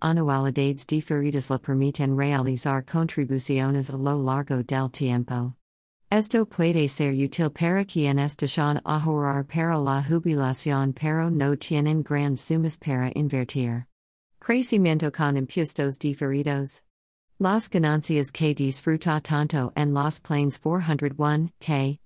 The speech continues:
tradicionales como en las anualidades tienen impuestos diferidos y solo pagará impuestos cuando comience a recibir distribuciones.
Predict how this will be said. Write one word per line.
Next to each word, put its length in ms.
tradicionales 880
como 520
en 160
las 260
anualidades 880
tienen 380
impuestos 600
diferidos 680
y 220
solo 420
pagará 720
impuestos 600
cuando 440
comience 600
a 60
recibir 540
distribuciones. 1120